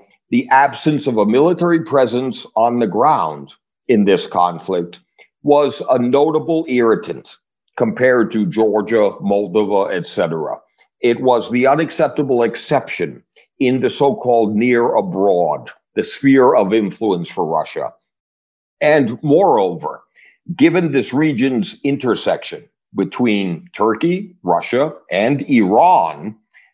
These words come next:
this is a notable achievement for the Kremlin as a plant the flag. And a deployment of less than two thousand peacekeepers, lightly armed,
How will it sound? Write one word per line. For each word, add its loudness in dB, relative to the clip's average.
this 2
is 4
a 0
notable 0
achievement -4
for -8
the -4
Kremlin -2
as 2
a 2
plant -2
the 0
flag. -2
And 0
a 2
deployment 0
of 0
less -2
than -2
two 0
thousand 0
peacekeepers, 0
lightly 2
armed, 2